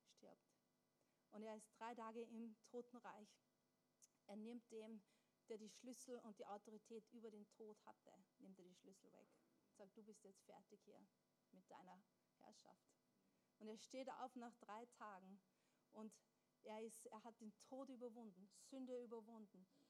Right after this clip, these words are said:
Dieses Auferstehungsleben hat ihn lebendig gemacht. Und wir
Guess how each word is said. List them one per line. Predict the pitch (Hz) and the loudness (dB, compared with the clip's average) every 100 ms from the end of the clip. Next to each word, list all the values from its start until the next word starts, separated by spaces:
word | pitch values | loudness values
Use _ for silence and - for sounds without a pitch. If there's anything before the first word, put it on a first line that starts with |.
| - - | -16 -6
Dieses | 220 220 - | -4 -4 2
Auferstehungsleben | 226 254 269 226 - 247 233 - 214 202 190 202 | 4 4 2 -2 0 -2 -2 -4 -2 -2 -2 -2
hat | 226 - | -2 0
ihn | 262 262 - | 0 0 -2
lebendig | 220 226 - 226 226 220 - - | -6 -6 -2 -2 -2 -6 -12 -12
gemacht. | 208 190 180 - - - - - - - - - | -10 -8 -10 -12 -20 -20 -20 -20 -20 -20 -20 -6
Und | 233 220 220 | 2 2 6
wir | 294 349 339 | 6 8 6